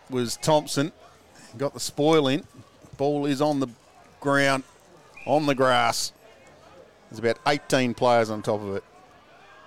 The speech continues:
Maybe six. <laughs> And the umpire will come and we'll have a stoppage. We're about ten metres out from Port's goal.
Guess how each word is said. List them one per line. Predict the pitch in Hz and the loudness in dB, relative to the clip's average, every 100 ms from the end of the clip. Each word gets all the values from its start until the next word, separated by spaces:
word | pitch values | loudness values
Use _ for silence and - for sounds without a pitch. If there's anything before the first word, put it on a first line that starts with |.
| - - | -20 -8
Maybe | 151 101 | -4 -4
six. | - 95 82 - - | -6 -14 -14 -16 -16
<laughs> | - - - - - - - - - - - - - | -20 -20 -16 -14 -12 -14 -18 -12 -10 -10 -14 -18 -18
And | 95 | -12
the | 95 | -8
umpire | 95 107 101 | -6 -2 -2
will | 98 98 | -2 -6
come | 117 110 | -6 -6
and | 104 | -6
we'll | 110 | -6
have | 104 | -6
a | 104 | -8
stoppage. | - 104 147 147 | -4 -4 -4 -6
We're | 117 | -8
about | 107 104 - - - | -10 -12 -16 -18 -12
ten | - 135 | -6 -4
metres | 160 170 151 | -2 -4 -2
out | 160 - | 0 -2
from | - 151 | -4 -8
Port's | - 160 151 - | -2 0 0 0
goal. | 143 127 147 | 2 4 4